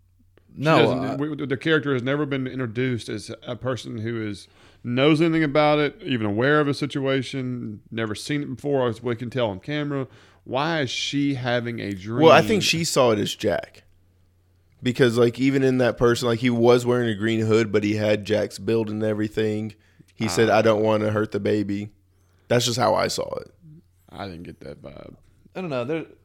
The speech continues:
Speaker 2: there's a lot of dream talk
Speaker 3: Yeah.
Speaker 2: in this episode. You know, with the, you know, the other cop saying dreams are signs, you know, t-, you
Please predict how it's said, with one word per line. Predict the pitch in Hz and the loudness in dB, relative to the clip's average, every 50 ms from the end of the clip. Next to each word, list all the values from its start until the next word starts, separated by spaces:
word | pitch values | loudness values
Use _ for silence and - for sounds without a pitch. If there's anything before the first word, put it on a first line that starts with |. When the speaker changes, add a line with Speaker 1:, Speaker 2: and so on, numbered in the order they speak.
| _ - - - _ _ _ - _ _ _ _ _ | _ -20 -20 -20 _ _ _ -20 _ _ _ _ _
Speaker 2:
there's | - 190 180 | -6 -2 2
a | 170 | 6
lot | 165 160 151 | 8 8 8
of | 143 | 8
dream | 127 123 127 127 123 120 113 | 6 4 2 4 4 2 2
talk | 110 117 110 104 101 104 - - - - | 2 2 2 2 2 0 -6 -12 -6 2
Speaker 3:
Yeah. | 139 127 120 113 82 82 | 8 8 8 8 8 4
Speaker 2:
in | 117 110 | 0 -2
this | 107 98 - | -2 0 0
episode. | 113 104 104 104 - - - - - - - - - _ _ _ _ _ _ _ _ _ _ _ _ _ _ _ _ | 0 -2 -2 -4 -10 -10 -12 -12 -14 -16 -18 -20 -20 _ _ _ _ _ _ _ _ _ _ _ _ _ _ _ _
You | - 120 | -4 -2
know, | 110 104 101 98 95 95 - - | 0 0 0 0 0 -2 -4 -4
with | 117 120 117 113 110 - - - - _ _ _ _ _ _ _ _ - | -2 0 2 2 0 -2 -8 -20 -20 _ _ _ _ _ _ _ _ -14
the, | - 123 127 117 110 - | -8 -6 -6 -6 -8 -10
you | - 143 143 | -6 -4 -2
know, | 127 120 113 | 0 0 0
the | 107 117 | 2 2
other | 120 120 120 | 4 2 2
cop | - - 131 120 117 113 | 2 6 6 6 6 4
saying | - - 123 117 113 113 113 110 107 104 107 113 113 | 2 -2 0 2 2 2 0 0 -2 -4 -8 -10 -6
dreams | - 123 120 117 117 110 104 107 | -4 -2 0 0 0 -2 -2 -2
are | 107 104 101 98 92 - - - _ _ _ | -2 -2 -2 -4 -6 -10 -16 -20 _ _ _
signs, | - - - 131 127 123 120 120 120 117 113 110 110 - - - - - _ _ _ _ _ _ _ _ _ _ _ _ _ _ _ _ _ _ _ _ - | -8 -2 0 2 4 4 4 2 0 0 -2 -4 -6 -10 -14 -16 -18 -20 _ _ _ _ _ _ _ _ _ _ _ _ _ _ _ _ _ _ _ _ -12
you | - 107 - | -10 -10 -10
know, | - - - - - - _ _ - - | -10 -14 -14 -16 -16 -18 _ _ -20 -18
t-, | - - - - | -18 -16 -10 -8
you | 123 | -6